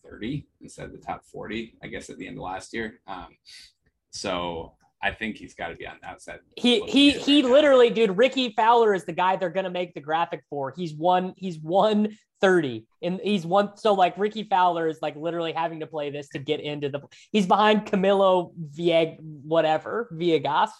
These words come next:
Speaker 2: Viegas.
Speaker 1: Yeah. So, um, yeah, I mean, I, like, I feel like Fowler's been playing a bit more, but it's not like he's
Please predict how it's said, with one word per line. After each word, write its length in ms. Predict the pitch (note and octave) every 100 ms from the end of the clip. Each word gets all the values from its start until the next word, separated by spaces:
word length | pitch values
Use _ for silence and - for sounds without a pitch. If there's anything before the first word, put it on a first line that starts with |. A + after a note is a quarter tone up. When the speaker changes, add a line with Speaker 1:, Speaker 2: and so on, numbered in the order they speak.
| F#3
Speaker 2:
Viegas. 1000 | F3+ F3 F3+ F#3+ F#3+ G3 F#3 - - _ _ _
Speaker 1:
Yeah. 220 | G#2 - - _ - _ _ _
So, 640 | - A2 G2 F#2 E2 - _
um, 320 | G2 F2+ D#2 - D#2+ _ _ _ _ _ - - - - -
yeah, 140 | C3+
I 100 | A#2
mean, 120 | A2
I, 180 | F#2+ G#2+ -
like, 180 | G#2+ G#2+ _
I 40 | -
feel 160 | A2
like 140 | G#2+ -
Fowler's 340 | F#2+ G2 F#2+
been 140 | F#2
playing 440 | F#2 G2 F#2 F#2+ F2+
a 40 | _
bit 180 | F#2+ -
more, 380 | - F#2+ F2+ -
but 240 | F#2+ - - _ _ _ _ _ _
it's 140 | -
not 220 | F#2+ E2+
like 140 | F#2+ F#2
he's 480 | G2 F#2 F#2 -